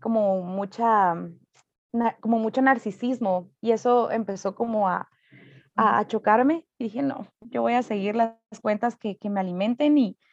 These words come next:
Speaker 1: y dejar de seguir las que no, no me
Speaker 2: Ujú.
Speaker 1: aportan nada". Entonces sí, esa sería la tercera, Tefi.
Speaker 2: Y, y hablando de, de, de, de, de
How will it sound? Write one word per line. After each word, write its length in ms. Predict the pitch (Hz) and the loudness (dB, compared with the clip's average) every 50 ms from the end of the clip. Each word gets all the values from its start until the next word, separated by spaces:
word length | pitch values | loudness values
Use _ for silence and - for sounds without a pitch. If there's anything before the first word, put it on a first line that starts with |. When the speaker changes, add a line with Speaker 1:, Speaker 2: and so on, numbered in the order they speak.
| _ _ _ - | _ _ _ -6
Speaker 1:
y 80 | - 214 | -2 0
dejar 260 | 214 196 190 196 196 | 2 2 2 2 2
de 100 | 220 233 | 0 -2
seguir 260 | 226 226 196 190 190 | -2 -4 -4 -2 0
las 180 | 208 214 214 - | 0 0 0 -2
que 100 | - 190 | -6 -6
no, 400 | 175 175 175 180 180 180 175 170 _ _ _ _ _ _ _ _ _ _ - | -6 -4 -2 -4 -4 -4 -8 -14 _ _ _ _ _ _ _ _ _ _ -6
no 140 | 220 220 | -2 -2
me 80 | 214 208 | 0 -2
Speaker 2:
Ujú. 20 | |
Speaker 1:
aportan 460 | 202 202 - 202 202 196 - 196 190 190 | -2 -2 -4 -4 -4 -4 -6 -6 -8 -6
nada". 360 | 185 185 190 - 196 - _ _ _ - | -6 -8 -8 -8 -10 -16 _ _ _ -14
Entonces 280 | 247 233 - 208 226 196 | -14 -6 -2 -2 0 0
sí, 260 | 240 247 240 - _ _ _ _ _ _ _ _ _ _ | 0 -2 -4 -4 _ _ _ _ _ _ _ _ _ _
esa 200 | - 247 254 262 | 4 4 6 6
sería 160 | 262 247 233 247 | 6 6 6 6
la 80 | 269 262 | 4 2
tercera, 380 | - 208 214 - 269 277 247 220 | 0 -4 -4 -4 -2 -2 -2 -2
Tefi. 300 | - 226 220 - - - | -2 -4 -6 -6 -10 -14
Speaker 2:
Y, 280 | 254 233 208 - - - | -10 -8 -8 -8 -8 -8
y 160 | - 247 240 226 | -4 -2 0 2
hablando 420 | 214 208 208 226 233 247 277 311 311 | 2 2 2 0 -2 -2 -2 -2 -2
de, 300 | 294 262 226 214 185 - - | -2 -2 -2 -2 -4 -6 -4
de, 280 | 196 208 208 185 - - | -2 -2 -2 -2 -4 -6
de, 420 | 190 196 208 202 190 190 185 170 - | -4 -2 -2 0 0 -2 -4 -6 -8
de, 380 | - 170 190 180 180 170 170 - | -6 -4 -4 -2 -2 -4 -4 -6
de 200 | - 180 175 170 | -6 -6 -6 -6